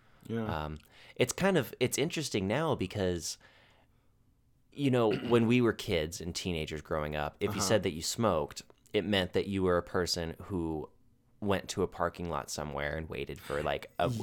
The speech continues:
Speaker 2: a
Speaker 1: Yeah,
Speaker 2: dealer,
Speaker 1: right.
Speaker 2: or you went to an apartment or something, you know what I mean?
Speaker 1: Yeah.
Speaker 2: And then we became younger adults, and if someone said they smoked, it meant they either did that or they had a medical card,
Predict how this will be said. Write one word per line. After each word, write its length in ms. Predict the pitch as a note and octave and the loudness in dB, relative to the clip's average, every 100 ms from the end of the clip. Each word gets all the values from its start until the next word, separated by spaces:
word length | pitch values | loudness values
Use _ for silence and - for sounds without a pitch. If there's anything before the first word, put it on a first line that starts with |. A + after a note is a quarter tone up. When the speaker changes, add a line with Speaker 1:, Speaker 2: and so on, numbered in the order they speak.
| A2 | 2
Speaker 2:
a 80 | A2+ | 4
Speaker 1:
Yeah, 160 | G#2+ | 6
Speaker 2:
dealer, 560 | G#2+ F2 E2+ D#2 D2+ D2+ | 4 4 4 4 4 4
Speaker 1:
right. 380 | F#2 G2+ A2+ B2 | 4 4 0 2
Speaker 2:
or 60 | G#2+ | 4
you 80 | |
went 160 | G#2+ G#2 | 6 4
to 160 | - G#2 | 4 6
an 120 | F#2+ | 6
apartment 580 | F#2+ - F#2+ E2 E2+ D#2+ | 4 2 0 0 -2 -4
or 60 | E2+ | -4
something, 160 | - | 0
you 40 | A#2+ | 4
know 80 | A#2+ | 6
what 80 | |
I 20 | A2+ | 4
mean? 160 | A#2 - | 0 -4
Speaker 1:
Yeah. 340 | A#2+ A#2+ C#2 F2 - | -2 0 -2 -6 0
Speaker 2:
And 160 | B2 A#2 | 4 8
then 340 | A2+ A2 A2 - _ _ _ | 8 6 2 -4 _ _ _
we 180 | G#2+ G#2+ | -2 0
became 420 | G2+ G2 G#2 F#2 F2+ | 2 0 -2 0 0
younger 340 | E2+ E2+ E2+ | 0 0 0
adults, 540 | D#2 D#2 D2+ D#2 - - | 0 0 0 -2 -4 -6
and 400 | - F#2 E2+ E2 - | -2 0 0 -4 -6
if 100 | F#2+ | -6
someone 280 | - F#2 F2+ | 0 0 0
said 180 | F2 F2+ | 0 -2
they 100 | D#2 | -2
smoked, 640 | - - A#2+ G2+ E2 - - _ _ - - _ - | -4 -2 0 2 0 -4 -14 _ _ -20 -20 _ 0
it 100 | G#2+ | 4
meant 200 | G2+ G2 | 4 4
they 100 | G2 | 2
either 200 | F#2+ F#2+ | 2 2
did 220 | F#2 F2+ | 0 0
that 420 | E2+ F2+ G#2+ A2 - | 2 4 6 4 0
or 280 | F#2+ F#2 F#2 | 4 6 4
they 160 | F2 | 2
had 380 | F2 F2+ D#2 D2+ - | 0 2 0 -2 -4
a 80 | E2 | -2
medical 380 | F2+ B2+ - C#2+ | 0 0 0 -4
card, 380 | - - - | -6 -10 -10